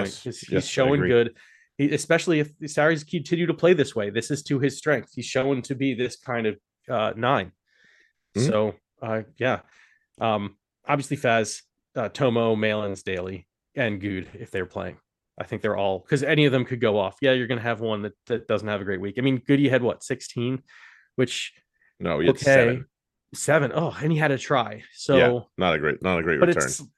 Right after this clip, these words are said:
Speaker 2: but it's like, yeah, he's not gonna be one of your starter, normal starters, but, like, don't hesitate to go to him, 'cause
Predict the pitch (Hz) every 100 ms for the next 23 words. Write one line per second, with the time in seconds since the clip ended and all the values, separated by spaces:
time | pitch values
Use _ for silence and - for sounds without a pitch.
0 | _ - 160 147 151 135 - - _ _
1 | _ _ - 147 104 147 156 139 151 131
2 | 120 110 98 101 - 95 92 98 107 104
3 | 101 92 98 107 117 113 - 104 - -
4 | 107 98 _ - 135 120 - 135 104 -
5 | 104 104 101 95 90 87 _ _ 110 90
6 | -